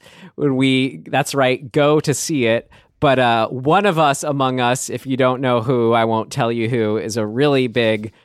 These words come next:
Marvel <laughs> movies and T V show and comic books fan. So we are going to, in honor of that and the director of this film,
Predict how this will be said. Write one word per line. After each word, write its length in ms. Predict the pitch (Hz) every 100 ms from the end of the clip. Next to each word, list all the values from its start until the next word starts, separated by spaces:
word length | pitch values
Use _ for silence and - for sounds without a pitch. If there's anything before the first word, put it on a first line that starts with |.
| _
Marvel 720 | 110 113 120 120 120 113 113 123
<laughs> 20 |
movies 640 | 120 117 113 110 110 110
and 160 | 110 110
T 180 | 117 117
V 200 | 113 107
show 340 | - 107 110
and 160 | 101 104
comic 360 | 123 113 107
books 280 | 113 104 -
fan. 640 | - 139 117 117 110 110 113 - - - -
So 560 | - 131 117 110 113 -
we 260 | 131 131
are 80 | 127
going 320 | 123 123 120
to, 480 | 113 127 110 107 120 -
in 120 | 117
honor 300 | 113 110 110
of 80 | 107
that 360 | 127 135 143 - _
and 380 | - 110 107 104 - _
the 60 | 113
director 420 | 131 160 - 165
of 100 | 135
this 160 | 127 -
film, 480 | 135 120 120 127